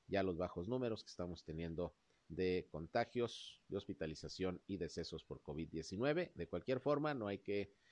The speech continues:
echar en saco roto, hay que ir a vacunarse. Todavía le recuerdo que en estos momentos hay una campaña intensiva de vacunación, sobre todo para los mayores de dieciocho años en adelante, que estén con rezago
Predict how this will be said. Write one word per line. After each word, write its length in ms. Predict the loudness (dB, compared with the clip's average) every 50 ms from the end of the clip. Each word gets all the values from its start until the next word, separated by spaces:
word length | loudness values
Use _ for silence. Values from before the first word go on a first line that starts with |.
| -20 -16 -8 -8
echar 240 | -4 0 2 2
en 80 | 2 2
saco 260 | 0 -2 -2 0 0
roto, 540 | 2 4 4 4 4 4 2 2 2 2 0
hay 200 | -2 -2 -2 -2
que 580 | -2 0 2 4 4 6 4 4 2 0 -4 -4 0
ir 140 | 2 2 2
a 60 | 2
vacunarse. 760 | 2 0 -2 0 2 2 2 2 2 2 2 2 2 2 0 _
Todavía 380 | -4 -2 0 2 4 4 4 4
le 120 | 4 2
recuerdo 440 | 0 -2 0 2 2 4 4 2 0
que 80 | -2 -2
en 80 | -4
estos 260 | -4 -4 -4 -4 -2
momentos 360 | -2 -2 -2 -2 -4 -6 -4 -2
hay 120 | -2 -2
una 140 | -2 -4 -6
campaña 680 | -4 -4 -6 -6 -4 -4 -2 -2 0 2 2 0 0 -2 _ _ _ -20 -20 -20 _ _ -8
intensiva 640 | -4 -2 -2 0 2 0 0 0 2 2 4 6 6
de 60 | 4
vacunación, 500 | 4 2 -2 -4 -4 -4 0 0 0 0
sobre 220 | 2 0 0 0
todo 200 | 2 0 0 2
para 180 | 2 0 0 0
los 120 | 0 -2
mayores 500 | -2 -2 0 2 4 4 2 2 0 -4 -4
de 100 | -4 -4
dieciocho 540 | -4 -4 -2 -2 -2 -2 0 -2 -2 -2 0
años 400 | 0 0 0 0 -2 -4 -4 -4
en 120 | -6 -4 -4
adelante, 440 | -2 0 0 0 0 0 -2 -6 -6
que 80 | -6
estén 220 | -10 -8 -6 -6 -6
con 180 | -4 -6 -4
rezago 600 | -4 -4 -2 2 4 4 4 4 2 -2 -2 -2